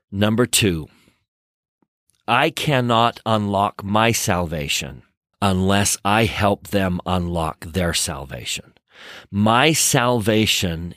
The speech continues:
is tied to their salvation.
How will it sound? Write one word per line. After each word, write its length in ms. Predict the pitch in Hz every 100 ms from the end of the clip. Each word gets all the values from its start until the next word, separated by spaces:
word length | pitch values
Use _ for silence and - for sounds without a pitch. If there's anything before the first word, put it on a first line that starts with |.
| -
is 280 | 110 92 -
tied 500 | - - 107 107 95 -
to 160 | 104
their 300 | 85 90 90
salvation. 800 | - 92 78 76 69 60 - 50